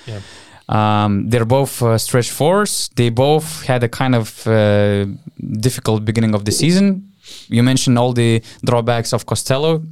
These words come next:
Speaker 2: It kind of fits to Cavanaugh, and he improved a lot, uh, during the season. He's, uh, also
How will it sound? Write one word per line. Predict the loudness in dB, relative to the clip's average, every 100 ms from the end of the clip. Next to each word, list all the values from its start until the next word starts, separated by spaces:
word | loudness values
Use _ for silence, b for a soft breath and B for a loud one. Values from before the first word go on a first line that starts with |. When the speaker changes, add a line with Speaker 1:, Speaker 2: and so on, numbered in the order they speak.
| -8
Speaker 2:
It | -8
kind | -2 -2
of | -2
fits | -4 -4 -2
to | 0 0
Cavanaugh, | 0 0 2 4 2
and | 0
he | 0
improved | 0 2 2 0 2
a | 2
lot, | 2 0 -4 -2
uh, | 0
during | 2 2 2
the | 0
season. | 0 0 2 0
He's, | 0 2
uh, | 2 2
also | 0 0 0